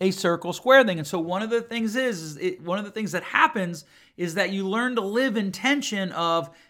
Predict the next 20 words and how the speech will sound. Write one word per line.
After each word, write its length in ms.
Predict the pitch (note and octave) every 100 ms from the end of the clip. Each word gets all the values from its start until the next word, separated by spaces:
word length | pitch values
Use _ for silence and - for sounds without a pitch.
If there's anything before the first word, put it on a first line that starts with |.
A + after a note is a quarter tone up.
| -
"This 180 | G#3+ A3
person 400 | - C#4 - A#3
is 160 | F3+
doing 320 | D3 A3 C4
something 400 | C4+ A#3 A3 G#3+
that 140 | F#3+ F3
I 100 | E3+
don't 340 | D3+ F3 E3+
like, 600 | B2+ D#3+ F3+ C3+ - - _ _ _ _ _ _ _ _ _ _
and 140 | F#3 D#3+
I 220 | F#3+ C#4
can't 420 | - B3+ C#4 B3+
stop 560 | - - G#3 A#3 C4 F3
them." 240 | B2+ - - -
Because 380 | G#3+ A#3 A3
here's 320 | - B3 C4+ B3+
a 100 | C4+
really 300 | G3 G3+ A3
good 200 | G#3 F3+
principle 600 | F#3+ D#3+ E3+ F3 F3